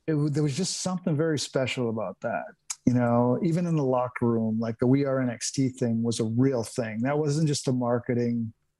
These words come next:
a marketing slogan, a marketing campaign, whatever you wanna call it. That was a real thing that everybody took pride in. And we knew we had something special. It was something that wasn't,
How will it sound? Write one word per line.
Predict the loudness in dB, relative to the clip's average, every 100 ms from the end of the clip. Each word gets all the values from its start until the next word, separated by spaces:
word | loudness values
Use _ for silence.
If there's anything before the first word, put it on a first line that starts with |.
| -4
a | 0
marketing | 0 0 0 -2 -2
slogan, | -2 -2 0 2 0
a | 0
marketing | -2 -2 -2 -2 -2
campaign, | -4 -2 -2 0
whatever | 0 2
you | 2
wanna | 0 -4
call | -2 -2
it. | 0
That | 0
was | 0 0
a |
real | 0 0 0
thing | -2 -2 -2 -2
that | -2
everybody | 0 0 0 -2
took | -6 -8
pride | -2 0 0
in. | -2 -4 -6 -8 -8 0
And | 2
we | 4
knew | 2
we | 0 -2
had | -2
something | -2 -4 -4 -6
special. | -4 -4 -2 -2
It | 0
was | 0
something | 0 -2 0 0
that | 0
wasn't, | 0 0 -2 -4